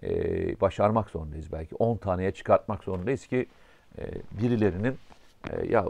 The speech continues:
kardeşim ne yapıyorsak yapalım bu adamları bir türlü engellemiyoruz." sürecinin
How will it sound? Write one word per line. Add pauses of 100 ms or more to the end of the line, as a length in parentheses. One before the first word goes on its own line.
kardeşim
ne
yapıyorsak
yapalım
bu
adamları
bir
türlü
engellemiyoruz."
sürecinin